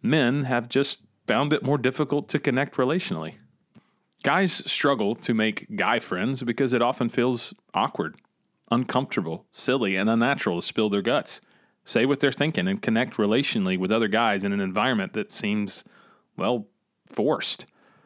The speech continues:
That's why some men bristle at the thought of coming to church and want to break out in hives at the idea of joining a small group.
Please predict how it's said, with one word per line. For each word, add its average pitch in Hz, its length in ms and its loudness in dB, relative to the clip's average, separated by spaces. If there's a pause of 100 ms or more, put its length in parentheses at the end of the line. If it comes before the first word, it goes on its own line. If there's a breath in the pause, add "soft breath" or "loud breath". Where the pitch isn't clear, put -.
(440 soft breath)
That's - 180 -2
why 185 200 4
some 165 260 2
men 139 240 2
bristle 117 440 2
at 95 100 -4
the 107 80 -2
thought 127 240 2
of - 80 -6
coming 131 240 0
to 107 80 2
church 139 440 0
and 104 220 0
want 120 180 0
to 120 40 2
break 117 280 0
out 127 160 2
in 110 100 -2
hives 113 360 0
at 95 80 -2
the 110 140 0
idea 110 260 2
of 101 80 -2
joining 107 280 0
a 98 40 -2
small 120 280 -2
group. 85 280 -8